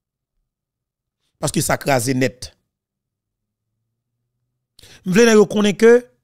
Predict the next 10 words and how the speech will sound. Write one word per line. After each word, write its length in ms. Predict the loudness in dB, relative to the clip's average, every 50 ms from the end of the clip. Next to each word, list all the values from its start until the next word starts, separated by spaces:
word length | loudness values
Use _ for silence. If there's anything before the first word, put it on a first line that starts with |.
| _ _ _ -10
Martine 240 | -10 -8 -4 -2
Moïse 200 | 0 0 0 0
te 80 | -2 -4
prend 200 | -4 -4 -6 -8
pile 240 | -8 -8 -8 -6 -6
balle 240 | -4 -4 -4 -4 -6
dans 80 | -6
parti 260 | -6 -8 -8 -8 -10
ça 260 | -10 -8 -8 -8 -8 -10
yo. 140 | -14 -18